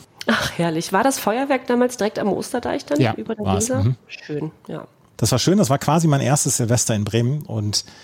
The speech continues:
Speaker 2: das war ein schönes Silvester und ja. Ja, das Jahr zweitausend beschließen wir in diesem November zweitausend mit einer vollgepackten C D mit, äh, Bravo The Hits zweitausend. Wir erzählen euch natürlich auch gleich wieder von allen Songs,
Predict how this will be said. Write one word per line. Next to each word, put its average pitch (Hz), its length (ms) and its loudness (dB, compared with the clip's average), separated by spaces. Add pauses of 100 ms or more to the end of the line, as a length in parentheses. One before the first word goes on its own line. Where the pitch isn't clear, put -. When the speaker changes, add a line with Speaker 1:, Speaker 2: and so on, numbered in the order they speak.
(240)
Speaker 2:
das - 180 -4
war 113 80 2
ein 110 100 0
schönes 160 300 0
Silvester 135 520 -2
und 107 280 -10
ja. - 200 -10 (340)
Ja, 156 360 4
das 165 180 2
Jahr 175 160 4
zweitausend 185 580 4
beschließen 185 540 4
wir 143 300 4
in 147 180 4
diesem 147 260 4
November 135 480 4
zweitausend 131 640 0
mit 123 140 0
einer 135 380 0 (420)
vollgepackten 196 880 0
C 127 180 0
D 156 200 2
mit, 143 180 2
äh, 135 160 2
Bravo 147 320 2
The 135 80 4
Hits 143 280 2
zweitausend. 143 540 2
Wir 117 200 2
erzählen 143 480 0
euch 117 160 -2
natürlich 131 400 -2
auch 117 100 -4
gleich 123 280 0
wieder 131 200 4
von 131 160 -2
allen 143 280 2
Songs, 147 340 2